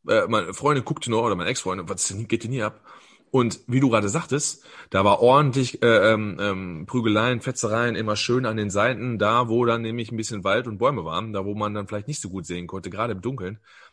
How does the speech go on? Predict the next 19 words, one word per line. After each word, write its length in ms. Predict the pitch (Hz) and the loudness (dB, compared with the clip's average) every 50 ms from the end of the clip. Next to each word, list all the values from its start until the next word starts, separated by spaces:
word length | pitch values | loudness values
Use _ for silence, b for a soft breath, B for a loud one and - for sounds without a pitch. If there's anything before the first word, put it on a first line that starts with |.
| B B _ | B B _
Also, 360 | - 98 95 101 98 95 - - | -8 -6 -4 -2 -2 -2 -2 -2
ähm, 360 | 95 98 95 95 95 95 b b b b b b b b b b _ _ - | -2 -2 -2 -4 -8 -10 b b b b b b b b b b _ _ -10
ist 140 | 104 95 117 | -8 -8 -6
richtig, 240 | - - 87 82 | -8 -8 -8 -8
wenn 80 | 95 101 | -4 -4
man 120 | 107 104 | 0 0
da 120 | 104 107 101 | 2 0 0
drauf 320 | 87 - - 101 101 98 | -2 -2 -2 0 0 2
anlegt 340 | 85 113 135 151 156 151 - | 0 0 0 0 0 -2 -2
und 80 | 104 92 | -2 -2
Bock 200 | 120 135 - 160 | -2 -2 -2 -4
hat, 160 | 160 - - - - - - | -6 -6 -8 -8 -8 -6 -4
dann 160 | - 120 123 | -4 -4 -2
geht 120 | 135 147 - | -4 -6 -6
das 80 | 127 | -6
recht, 180 | 135 147 - - | -8 -8 -8 -8
recht 140 | 127 139 - | -10 -10 -8
schnell 220 | - - 131 110 | -6 -4 -4 -4
da. 140 | 78 65 | -4 -6